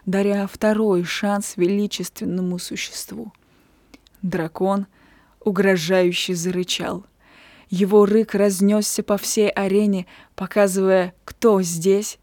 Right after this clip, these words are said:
самый сильный и могущественный. Стальная птица попыталась воспользоваться случаем и атаковать,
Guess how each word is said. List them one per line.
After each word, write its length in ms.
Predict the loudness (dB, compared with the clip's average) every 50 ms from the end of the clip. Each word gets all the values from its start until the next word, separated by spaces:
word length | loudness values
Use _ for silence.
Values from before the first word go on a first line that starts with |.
| _
самый 400 | -12 -8 -4 -2 -2 -2 -2 -2
сильный 640 | -4 -4 -4 -4 -2 -2 -2 -2 -2 -2 -4 -6 -8 _ _ _
и 80 | -2 0
могущественный. 1040 | 0 0 0 -2 -4 -4 -4 -6 -6 -8 -8 -10 -12 -12 -14 -12 -12 -12 -14 _ _ _ _ _ _ _ _ _ _ _ _ _ _ _
Стальная 520 | -12 -8 -4 -2 0 0 0 2 2 0 0
птица 600 | -2 -2 0 2 2 2 0 -2 -8 -8 -10 -12 -14 -18 -20 -20 -8
попыталась 680 | -4 -4 -4 -2 -2 0 0 2 2 2 0 -2 -4 -4
воспользоваться 800 | -4 -2 -4 -4 -4 -4 -2 0 0 0 -2 -4 -6 -6 -6 -8
случаем 500 | -8 -6 -4 -2 -2 -2 -2 -2 -2 -4
и 180 | -4 -4 -2 -2
атаковать, 760 | -2 -2 -4 -4 -6 -6 -4 -2 -2 0 0 0 -2 -2 -8